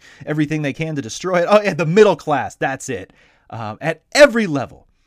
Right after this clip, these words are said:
there's been shitty people that try to rig the system in their favor, and they end up fucking it up for the rest of us. Some would say that the goal of the elites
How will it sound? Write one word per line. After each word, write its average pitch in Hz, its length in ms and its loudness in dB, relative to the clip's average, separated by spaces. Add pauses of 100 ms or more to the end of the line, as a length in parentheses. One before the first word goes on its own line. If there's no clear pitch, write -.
(280)
there's 117 200 -14
been 110 200 -14
shitty 285 600 0
people 220 420 -8 (220)
that - 140 -12
try 123 180 -4
to 107 80 -8
rig 214 280 0
the 247 60 -12
system 156 540 -10 (140)
in 277 160 0
their 247 160 -2
favor, 139 400 -4 (240)
and 110 80 -14
they 139 80 -4
end 185 160 -2
up - 180 -2 (260)
fucking 202 240 2
it 185 80 -2
up 170 140 -4
for 170 80 -8
the 156 80 -6
rest 107 240 -12
of - 80 -20
us. - 220 -20 (440)
Some 349 300 -2
would 180 160 -2
say 98 380 -10 (380)
that 160 120 -6
the 170 80 -2
goal 190 380 2
of 156 80 -6
the 156 140 -2
elites 151 460 -6